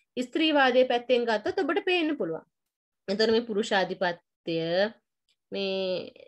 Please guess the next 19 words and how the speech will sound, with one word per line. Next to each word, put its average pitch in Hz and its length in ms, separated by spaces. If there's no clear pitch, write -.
මැස්කියුනිටි, 220 760
පුරුෂත්වය, 226 760
පුරුෂත්වය 254 760
ඊළඟට 208 520
ඔව්, 185 180
ම්, 196 220
මේ 208 220
පුරුෂාධිපත්‍යයට 240 1040
අදාළ 202 380
වැලියුස් 214 540
මෙතන 247 300
ඔබට 214 260
පෙනෙන්න 202 360
පුළුවන්. - 340
දැන් 233 120
මේ 269 180
එක්ස්ප්ලොයිටේෂන් 285 720
ගත්තාම 285 420
මේක 294 240